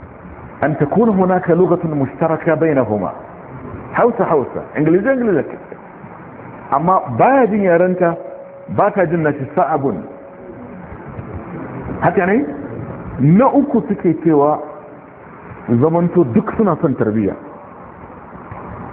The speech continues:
Ka zo ta taɓa gaya min a gida wata mace. Ta ce, "Wallahi malam mijina, in na tashi ƴaƴanmu su yi sallar asubahi, rannan sai babban ɗan ya ce, 'Mama ki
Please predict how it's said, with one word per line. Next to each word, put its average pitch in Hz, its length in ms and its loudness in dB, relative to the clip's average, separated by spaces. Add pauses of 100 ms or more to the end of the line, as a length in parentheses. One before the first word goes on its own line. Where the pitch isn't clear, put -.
(1300)
Ka 143 100 4
zo 156 120 4
ta 165 80 4
taɓa 135 260 2
gaya 123 180 4
min 113 120 0
a - 80 -2
gida 104 160 4
wata 110 180 2
mace. 98 240 -4 (160)
Ta 131 80 -6
ce, 151 120 -2
"Wallahi 135 280 2
malam 127 240 2
mijina, 110 440 2 (3000)
in 147 120 6
na 160 80 4
tashi 135 340 4 (100)
ƴaƴanmu 156 720 2
su 113 80 0
yi 120 160 4 (140)
sallar 151 640 4
asubahi, 120 800 0 (720)
rannan 135 800 4
sai 185 140 6
babban 143 400 2
ɗan 147 140 -2
ya 143 60 -2 (100)
ce, 147 60 -6
'Mama 151 240 0
ki 175 120 -2